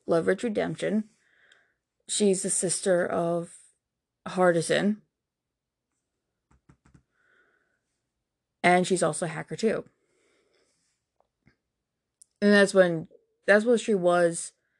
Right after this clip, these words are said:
in the start of the series, but in second season, she got to be, do more of what, like, the groundwork.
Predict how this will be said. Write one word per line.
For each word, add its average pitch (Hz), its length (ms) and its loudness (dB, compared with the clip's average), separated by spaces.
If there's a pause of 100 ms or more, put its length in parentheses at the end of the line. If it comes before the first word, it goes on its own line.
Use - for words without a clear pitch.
(600)
in 196 80 -2
the 180 140 2
start 175 420 0
of 175 120 -2
the 165 120 0
series, 165 580 -4
but 170 240 -2
in 170 140 -6
second 165 340 -10
season, 226 480 0
she 208 280 -2
got 185 420 -4
to 175 280 0
be, 175 460 -6 (300)
do 170 180 -2
more 165 340 -2
of 160 440 -2 (2750)
what, 233 560 0
like, 185 260 -2 (3750)
the 196 120 4
groundwork. 185 880 4